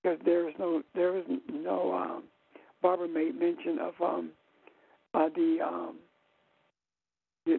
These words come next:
the descendants of Seth surviving through Noah, right? And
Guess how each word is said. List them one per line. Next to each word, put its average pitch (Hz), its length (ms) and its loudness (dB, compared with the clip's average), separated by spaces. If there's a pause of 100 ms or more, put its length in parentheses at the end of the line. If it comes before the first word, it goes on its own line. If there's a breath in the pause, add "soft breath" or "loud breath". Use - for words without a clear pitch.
the 170 300 0
descendants 170 500 -6
of 147 100 -12 (140)
Seth 185 260 0 (640 soft breath)
surviving 156 680 2 (600)
through 160 240 -2
Noah, 165 380 0
right? 147 320 -8 (960 soft breath)
And 302 500 0